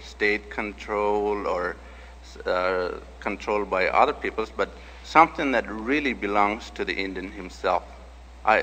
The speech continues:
this is a, a dream that, uh, I feel that, uh, some of these youngsters, uh, um, came on this idea to cre-, came on this island to create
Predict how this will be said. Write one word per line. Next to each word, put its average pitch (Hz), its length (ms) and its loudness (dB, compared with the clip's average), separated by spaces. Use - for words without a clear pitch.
this 131 180 -2
is 120 160 -6
a, 95 300 -4
a 110 40 -2
dream 110 580 -2
that, 95 140 2
uh, - 180 2
I 113 160 8
feel 139 600 4
that, 101 300 0
uh, 95 320 4
some 117 300 0
of 101 240 0
these 92 200 -6
youngsters, 117 1040 2
uh, 92 360 4
um, 95 260 4
came 117 180 6
on 117 160 2
this 120 160 -2
idea 120 500 6
to 135 220 -2
cre-, 139 400 -2
came 131 240 2
on 127 400 2
this 127 120 -2
island 120 360 8
to 123 100 -4
create 117 560 0